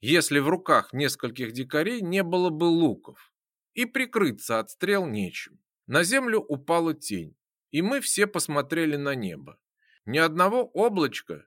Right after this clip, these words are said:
с чего бы это? Иоахим Габстел разворачивался, закрыв на мгновение огромным корпусом солнце.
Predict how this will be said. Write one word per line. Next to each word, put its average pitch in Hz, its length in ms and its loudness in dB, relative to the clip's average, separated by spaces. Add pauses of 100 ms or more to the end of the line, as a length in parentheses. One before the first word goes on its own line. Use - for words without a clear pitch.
(120)
с - 60 -20
чего 180 380 2
бы 165 160 2
это? 87 420 -6 (840)
Иоахим 139 640 -2
Габстел 160 600 -4 (160)
разворачивался, 175 1200 2 (200)
закрыв 160 520 -2
на 139 80 -6
мгновение 143 800 -4
огромным 147 640 -2
корпусом 170 640 -4
солнце. 98 600 -6